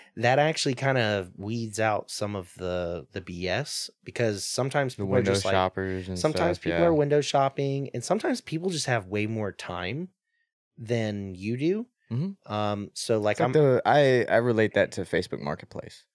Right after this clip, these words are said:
Speaker 1: Yes.
Speaker 2: Yeah.
Speaker 1: Yeah. So people will just, like, and even outside of sales, like, I bet with you, you probably get people that D M and they start a conversation. The conversation is not really going anywhere, but they're like, "Oh, I'm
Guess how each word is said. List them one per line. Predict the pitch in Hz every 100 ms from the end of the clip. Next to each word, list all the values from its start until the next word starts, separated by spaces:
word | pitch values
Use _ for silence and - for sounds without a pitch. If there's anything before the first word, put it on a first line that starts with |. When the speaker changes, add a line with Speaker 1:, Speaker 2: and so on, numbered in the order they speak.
| _ _ _ _ _
Speaker 1:
Yes. | 120 123 - - - -
Speaker 2:
Yeah. | 85 - -
Speaker 1:
Yeah. | 123 98 - - -
So | - 135
people | 156 160 165
will | 151
just, | 123 107 -
like, | 104 87 85 _ _ _ _ _ -
and | 175 175
even | 190 214
outside | 208 160 160 156
of | 120
sales, | - 160 170 - -
like, | 107 123
I |
bet | 120 143
with | 113 117 113
you, | 156 120
you | 101 104
probably | 143 165
get | 127
people | - 131 120
that | 104 -
D | 107 117 123
M | 92 92 95 _ _ _
and | 107
they | 107
start | - - - 139 139
a | 131
conversation. | 131 127 101 - 135 135 - 92 92 85 _ _ _
The | -
conversation | 220 247 226 151 135
is | 107
not | 117
really | 95 107
going | 78 98 107 95
anywhere, | 90 85 85 87 - - - _
but | 123 -
they're | - 151 202 170
like, | 117 98 92 - _ _ _ _
"Oh, | 123
I'm | 110 117 190